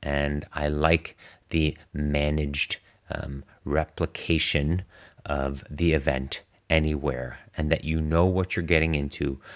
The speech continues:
because you're putting a lot of time and resources into the training for an Ironman or a seventy point three. And so knowing from a safety, from a transitions, from a aid stations, from an outcome, from a course,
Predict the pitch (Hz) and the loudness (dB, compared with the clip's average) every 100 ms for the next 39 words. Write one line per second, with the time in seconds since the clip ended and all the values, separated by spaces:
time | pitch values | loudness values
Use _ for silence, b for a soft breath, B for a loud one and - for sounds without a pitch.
0 | B B - - 78 87 - 127 120 87 | B B -8 -2 0 0 0 0 2 2
1 | 87 98 95 - - 120 117 117 98 85 | 2 0 -2 -8 -8 -4 -2 -2 0 0
2 | 78 82 - 78 69 - 71 - 87 85 | 0 -2 -2 -4 -4 -4 -6 -4 -4 -4
3 | - 78 71 - 73 69 69 67 - 76 | -4 -6 -6 -4 -2 -2 -4 -8 -6 -4
4 | 67 73 90 87 82 76 76 - 71 69 | -2 0 2 2 0 -2 -4 -10 -10 -6
5 | 76 69 69 - 69 65 - - - _ | -4 -2 -4 -6 -10 -10 -10 -14 -14 _
6 | _ B B B B B B B 90 85 | _ B B B B B B B 0 0
7 | - 92 90 B B 76 82 110 120 82 | 4 4 4 B B -2 4 4 6 2
8 | 73 73 B B B B 71 65 - - | 2 -4 B B B B -6 -6 -4 4
9 | 110 104 - 98 92 - 67 65 - 67 | 6 6 0 -2 -2 -6 -10 -8 -8 -6
10 | 76 113 - 104 92 90 - 69 67 64 | 0 0 2 0 0 -2 -4 -8 -6 -8
11 | - B B 104 104 - 92 85 - 82 | -12 B B 6 6 4 4 4 0 -2
12 | 78 - 67 65 - 87 101 - - 92 | -4 -4 -6 -6 -4 0 0 0 0 2
13 | 85 85 78 - 69 67 - - - 113 | 2 -2 -4 -2 -2 -4 -10 -10 0 4
14 | 98 95 - - | 6 4 -2 -12